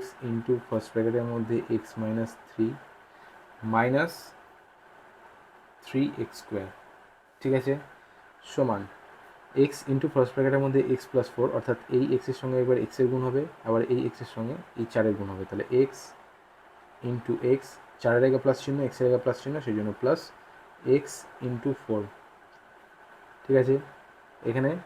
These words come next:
টু এক্স এর আগে প্লাস চিহ্ন, এখানেও x এর আগে প্লাস চিহ্ন, প্লাসে প্লাসে প্লাস টু এক্স into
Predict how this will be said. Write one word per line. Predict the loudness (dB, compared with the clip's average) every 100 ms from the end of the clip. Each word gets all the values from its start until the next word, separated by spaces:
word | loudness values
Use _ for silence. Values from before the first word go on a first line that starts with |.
| -2
টু | 2
এক্স | 4 6
এর | 6
আগে | 6
প্লাস | 2 0
চিহ্ন, | -4 -2 -2
এখানেও | 0 0 0
x | 2
এর | 2
আগে | 2
প্লাস | 0 -4
চিহ্ন, | -8 -8 -6
প্লাসে | -4 -2 -2
প্লাসে | -2 -2 -4
প্লাস | -2 -2 -4 -20 -20 -20 -20 -20 -20 -20 -20 -20 -4
টু | 4 4
এক্স | 2 -4 -16 -8
into | -6 -2